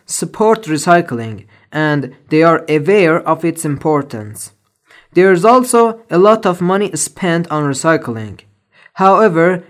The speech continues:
it is also necessary for people to try hard to recycle what they can from their, their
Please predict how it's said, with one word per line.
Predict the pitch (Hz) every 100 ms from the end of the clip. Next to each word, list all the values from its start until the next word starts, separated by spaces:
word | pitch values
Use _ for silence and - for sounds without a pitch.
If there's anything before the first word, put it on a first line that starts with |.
| -
it | 165
is | 190 190
also | 196 190 170
necessary | 190 196 175 151 135
for | 131 131 127 190
people | 190 202 202 196 -
to | -
try | 147 - 170 180
hard | 165 165 165 -
to |
recycle | 135 131 180 196 196 185 185 - -
what | 196 196
they | 143
can | 131 127
from | 127 156 143
their, | 123 120 - - -
their | 135 139 139 131